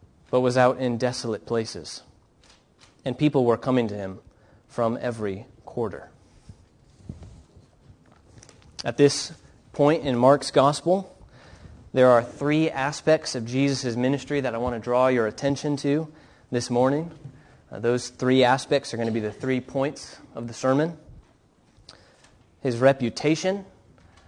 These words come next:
his authority, and his mission.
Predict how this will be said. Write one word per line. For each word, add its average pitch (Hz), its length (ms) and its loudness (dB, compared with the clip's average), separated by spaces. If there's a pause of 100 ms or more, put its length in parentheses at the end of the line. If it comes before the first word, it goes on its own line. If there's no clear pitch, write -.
(520)
his 127 220 -2
authority, 151 800 4 (640)
and 120 220 -2
his 113 160 -8
mission. 117 440 -8